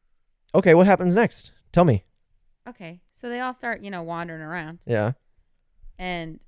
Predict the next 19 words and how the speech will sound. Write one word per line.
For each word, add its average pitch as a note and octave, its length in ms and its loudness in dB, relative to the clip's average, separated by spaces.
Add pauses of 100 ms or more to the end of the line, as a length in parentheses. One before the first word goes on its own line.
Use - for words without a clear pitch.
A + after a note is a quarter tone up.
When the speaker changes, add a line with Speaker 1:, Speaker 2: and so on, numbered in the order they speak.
(140)
Speaker 2:
Geralt F#3 260 -8
just A#2+ 120 -20
happens D#3 420 -16 (100)
to D3+ 160 -20 (460)
find D#3 320 -14
the C#3+ 60 -16
room C#3 400 -16
that - 240 -20 (880)
he E3+ 140 -14
was C#3+ 160 -16
in. D#3+ 340 -12
Speaker 1:
Of A#2 100 -10
course. A2+ 280 -6 (260)
Speaker 2:
And F#3 140 -12
he F#3+ 140 -12
get, E3+ 320 -8
his G3 220 -20
little F3 340 -12 (520)
branches E3 640 -10